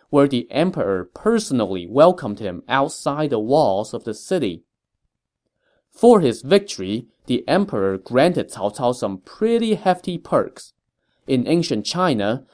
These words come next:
when an official goes to meet the emperor at court,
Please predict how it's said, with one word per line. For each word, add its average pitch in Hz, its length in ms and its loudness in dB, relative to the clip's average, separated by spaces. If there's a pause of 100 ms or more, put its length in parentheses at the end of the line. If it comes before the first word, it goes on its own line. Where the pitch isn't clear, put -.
(120)
when 131 160 2
an 107 140 0
official 107 580 0
goes 127 400 2
to 113 120 -6
meet 139 340 0
the - 160 -10
emperor 127 520 -2
at 98 160 -8
court, 120 440 2